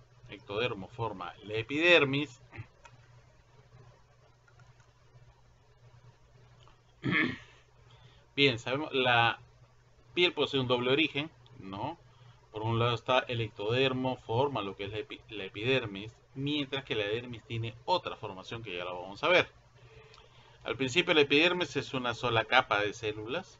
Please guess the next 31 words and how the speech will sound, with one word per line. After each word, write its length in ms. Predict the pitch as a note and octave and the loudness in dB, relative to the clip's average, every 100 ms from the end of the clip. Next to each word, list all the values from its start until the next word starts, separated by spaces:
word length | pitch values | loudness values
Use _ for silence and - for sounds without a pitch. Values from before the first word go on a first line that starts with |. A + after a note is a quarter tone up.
| - | -18
¿no? 440 | F2 F2+ A2+ F3 - - - - - - _ _ - - | -14 -10 -10 -10 -14 -20 -20 -20 -20 -20 _ _ -20 -6
Este, 480 | A#2+ A#2 - A#2 A2+ | -6 -6 -2 2 4
ah, 440 | G#2+ G2 E2 - - - - | 4 2 -2 -8 -20 -20 -10
epitelio 580 | B2+ A#2+ - D3 A#2+ A2+ | -10 -8 2 4 4 -2
se 140 | A2 | -2
va 120 | G#2 | 0
a 60 | A2+ | 0
dividir 800 | A#2+ A#2+ C#3 D#3 E3 D#3+ D#3 D#3 - - - - | -2 0 2 2 4 6 4 2 -14 -20 -20 -18
por 120 | F2 | -14
mitosis 920 | G#2 A#2 E3 D#3+ C#3+ C#3 B2+ C3 - _ _ _ - - - - _ _ _ - - - - - - | -12 2 6 6 6 0 -4 -6 -16 _ _ _ -20 -20 -20 -20 _ _ _ -20 -20 -20 -20 -20 -6
y 180 | C#3 | -6
se 160 | - G#2+ | -2 0
va 120 | G#2 | 2
a 40 | A#2 | 2
engruesar 540 | A2+ G#2+ G#2 C3 C3+ | 2 0 4 6 6
y 80 | A#2 | 2
formar 420 | F#2+ F#2+ G#2 A2+ | -6 -4 -2 -2
diferentes 560 | A2+ G#2+ F2+ F#2 - - | -4 -6 -10 -12 -18 2
capas. 480 | D#3+ C#3+ - - - - _ _ - - - - - - _ _ - _ - _ _ - _ - - - - - _ _ - _ - - - - - - | 8 8 8 -18 -20 -20 _ _ -20 -20 -20 -20 -20 -20 _ _ -20 _ -20 _ _ -20 _ -20 -20 -20 -20 -20 _ _ -20 _ -20 -20 -20 -20 -20 -12
En 120 | A2 | -8
el 100 | A2 | 4
cuarto 340 | D#3 D#3 D3+ | 6 6 4
mes 200 | D3 D#3+ | 2 4
de 140 | D3 C#3+ | 6 4
desarrollo 640 | A#2+ C3+ D#3+ F#3+ F#3 F#3 | 4 0 2 2 2 0
tenemos 360 | C#3 A#2 A#2 - | -2 -2 -6 -8
cuatro 360 | G#2+ G2+ A2+ | -4 -4 -4
capas, 520 | - C3+ C3 C3 - - | -2 -2 0 -4 -4 -12
la 180 | D2 | -12
capa 320 | E2 F2 F#2+ F#2+ | -6 -6 -4 -4
basal 520 | F#2 - G#2 G2+ | -6 -6 -6 -6